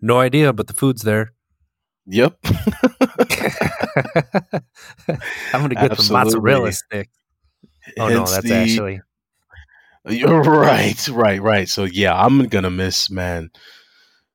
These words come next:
Speaker 2: I'm gonna miss the movie theater. Yeah, so obviously, yeah, it's gonna open back up, but, <sighs> I mean,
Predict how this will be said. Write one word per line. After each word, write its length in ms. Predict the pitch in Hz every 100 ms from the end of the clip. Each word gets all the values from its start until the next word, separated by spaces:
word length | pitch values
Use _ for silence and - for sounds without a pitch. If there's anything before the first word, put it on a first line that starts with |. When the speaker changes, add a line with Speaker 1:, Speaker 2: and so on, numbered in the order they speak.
| _
Speaker 2:
I'm 100 | -
gonna 120 | 143
miss 240 | 127 120 -
the 60 |
movie 240 | 120 117 95
theater. 180 | 95 120
Yeah, 40 | 107
so 240 | - 101
obviously, 360 | 98 107 110 113
yeah, 140 | 113
it's 120 | 101 -
gonna 200 | 107 92
open 320 | 107 107 98
back 280 | 92 95 113
up, 260 | 113 101
but, 240 | - 90 82
<sighs> 760 | - - - 78 101 - - -
I 120 | 98
mean, 640 | 87 85 82 80 78 76